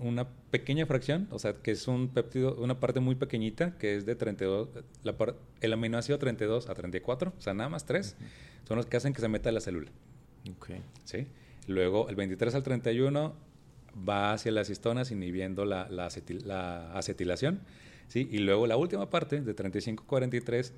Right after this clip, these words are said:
Speaker 1: es algo bien extraño encontrado en la naturaleza. No se encuentra en, al menos en, ah, que yo tenga conocimiento, en, en proteínas animales no está, al menos que yo sepa, ¿sí?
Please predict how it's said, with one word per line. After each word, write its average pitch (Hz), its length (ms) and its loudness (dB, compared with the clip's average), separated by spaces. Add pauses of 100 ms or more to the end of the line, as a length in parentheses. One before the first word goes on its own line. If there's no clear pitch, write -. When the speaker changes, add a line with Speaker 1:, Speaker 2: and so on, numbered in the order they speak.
Speaker 1:
es 113 280 0
algo 113 280 2
bien 120 200 0
extraño 113 420 -2
encontrado 107 440 -2
en 101 80 -4
la 101 80 -4
naturaleza. 107 440 -4
No 104 220 -2
se 107 120 -6
encuentra 110 520 -2
en, 98 220 -4 (480)
al 104 160 -2
menos 175 600 0
en, 117 540 0
ah, - 260 -12 (160)
que 110 120 -2
yo 143 120 2
tenga 151 320 0
conocimiento, 131 920 -2
en, 107 320 -4
en 104 280 -8
proteínas 110 600 -2
animales 101 380 -2
no 104 120 0
está, - 260 -4 (300)
al 87 120 -8
menos 92 280 -4
que 104 140 -6
yo 92 80 -4
sepa, - 340 -14
¿sí? - 140 -8